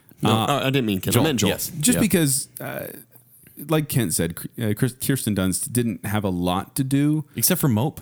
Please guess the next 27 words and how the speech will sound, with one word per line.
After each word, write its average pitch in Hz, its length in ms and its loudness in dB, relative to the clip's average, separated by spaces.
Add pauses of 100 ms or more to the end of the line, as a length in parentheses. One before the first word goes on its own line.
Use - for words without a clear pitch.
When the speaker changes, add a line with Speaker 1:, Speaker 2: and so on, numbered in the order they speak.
Speaker 3:
and 101 100 2
be 113 140 2
mad 101 380 2
at - 140 0
Speaker 2:
Yeah, 113 120 4
Speaker 3:
Peter 90 120 2
Parker. 104 260 -2
Speaker 2:
and 151 100 4
be 170 80 4
the 160 80 2
damsel 120 300 2
in 104 60 4
distress. - 440 -2
Speaker 3:
Right. 87 120 2
Speaker 1:
And 120 140 2
kiss 117 180 4
him 104 60 2
upside 92 260 2
down. 82 140 -4 (100)
Speaker 2:
Emma 160 200 6
Stone, 139 400 4
I 123 80 0
Speaker 3:
Which 110 100 2
is 101 60 4
Speaker 2:
like, 104 100 4
Speaker 3:
pretty 131 140 4
cool. 92 360 0